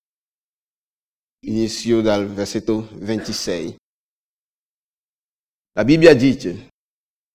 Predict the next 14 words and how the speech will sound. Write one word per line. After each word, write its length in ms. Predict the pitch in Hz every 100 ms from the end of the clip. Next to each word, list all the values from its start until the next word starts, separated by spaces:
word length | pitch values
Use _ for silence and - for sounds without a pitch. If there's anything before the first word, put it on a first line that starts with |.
| -
"Al 120 | 110
sesto 380 | - 165 160 165
mese, 720 | 147 147 131 107 92 85 - -
l'angelo 460 | 139 165 156 147
Gabriele 760 | 127 127 117 127 123 113 104 101
fu 160 | -
mandato 500 | 139 135 135 160 156
da 160 | 123 117
Dio 560 | 104 135 139 135 135 - - - -
in 120 | 123
una 240 | 151 160
città 760 | 160 143 - 147 127 - - - _ _ _
da 160 | 113
Galilea, 840 | 123 127 127 127 127 120 101 - -